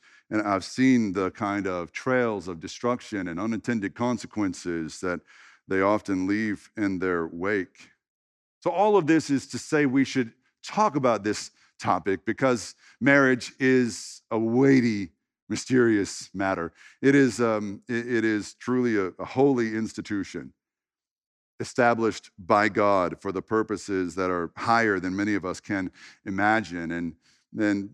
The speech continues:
if you're married today, I know sometimes it can feel like you're barely hanging on. And sometimes it can feel like, "Mm, it's not worth it," or "Something's not right about your marriage."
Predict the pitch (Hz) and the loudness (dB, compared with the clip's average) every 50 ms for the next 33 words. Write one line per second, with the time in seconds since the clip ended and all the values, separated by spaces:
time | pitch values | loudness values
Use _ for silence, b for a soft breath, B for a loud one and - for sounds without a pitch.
0 | - - 147 151 151 123 139 139 123 120 131 139 139 131 117 107 98 85 - - | -2 0 2 2 2 4 4 4 6 6 6 6 6 6 4 2 0 -2 -6 -10
1 | - 98 87 101 95 98 107 120 123 110 113 117 127 127 - - 143 131 - 143 | -10 -4 -2 0 0 2 0 0 -2 -2 -2 -2 -2 -2 -2 -2 -2 0 0 0
2 | 131 135 143 139 120 147 - 139 135 131 - 180 202 208 180 143 131 135 143 - | 2 2 2 0 -2 -2 -2 -2 -4 -2 -2 -2 0 2 2 2 2 2 0 0
3 | - 143 120 113 180 180 180 180 156 160 151 139 147 147 139 127 123 120 127 123 | 0 -2 0 2 4 4 4 4 4 2 4 4 6 6 6 4 4 2 2 0
4 | 107 87 73 64 - - _ _ _ _ _ _ _ _ _ _ _ _ _ _ | 0 -2 -4 -8 -12 -16 _ _ _ _ _ _ _ _ _ _ _ _ _ _
5 | _ _ _ _ _ _ _ _ _ _ _ _ _ _ _ - 123 113 110 160 | _ _ _ _ _ _ _ _ _ _ _ _ _ _ _ -8 -6 0 0 0
6 | 196 - 202 156 135 117 127 - 127 120 - - 143 143 143 135 123 113 110 101 | 2 4 4 4 4 2 0 0 -2 -2 2 4 4 6 6 4 4 2 0 -2
7 | - 117 104 98 98 95 85 - - - 98 98 101 90 85 95 107 110 78 - | -6 -8 -8 -6 -6 -8 -8 -10 -10 -8 -6 -4 -4 -4 -2 -2 -2 -2 -2 -6
8 | 69 64 60 - _ _ _ _ _ _ _ _ _ _ _ _ _ _ _ _ | -12 -16 -18 -20 _ _ _ _ _ _ _ _ _ _ _ _ _ _ _ _
9 | _ _ _ _ - 95 90 - - 107 90 87 104 92 95 98 95 90 87 92 | _ _ _ _ -10 -8 -8 -6 -6 -6 -4 -4 -6 -4 -4 -4 -2 -2 0 0
10 | 101 101 92 87 80 82 82 78 - 87 80 87 92 87 80 73 69 - - | 2 2 0 -2 -4 -6 -6 -8 -8 -6 -4 -2 -2 -2 -4 -4 -8 -12 -18